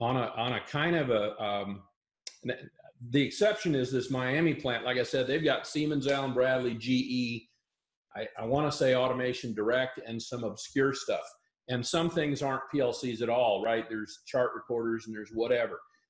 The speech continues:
So, um, i-, if I'm doing Allen Bradley, it's kind of a no-brainer. I'm gonna use Ethernet I P 'cause that's what they've got. Um, they don't have anything faster. They don't have anything better.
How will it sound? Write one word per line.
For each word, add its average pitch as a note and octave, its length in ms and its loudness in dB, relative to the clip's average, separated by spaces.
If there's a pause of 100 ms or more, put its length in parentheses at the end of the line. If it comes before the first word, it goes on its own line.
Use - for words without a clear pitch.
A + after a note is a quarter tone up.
(120)
So, C3+ 640 2 (580)
um, B2+ 460 0 (920)
i-, E3+ 200 6
if A#3 220 2
I'm F#3 180 2
doing E3+ 300 4
Allen C#3+ 220 -4
Bradley, B2+ 600 0
it's B2 340 -8
kind G3 220 -2
of D#3 100 2
a C#3 60 2
no-brainer. A#2+ 640 2
I'm B2 120 -2
gonna D#3 140 2
use C3 260 2
Ethernet B2 360 0
I G#2 120 0
P G2 260 2
'cause F#2+ 120 -4
that's A#2 220 0
what A#2 100 -4
they've F#2 180 -8
got. - 160 -4 (840)
Um, G2+ 460 -4 (340)
they A#2+ 140 4
don't C3+ 200 2
have C#3 200 0
anything B2 360 0
faster. C#3+ 560 -2
They A2+ 140 2
don't A2 180 -2
have A#2 160 -4
anything G#2 340 -6
better. C#3 400 2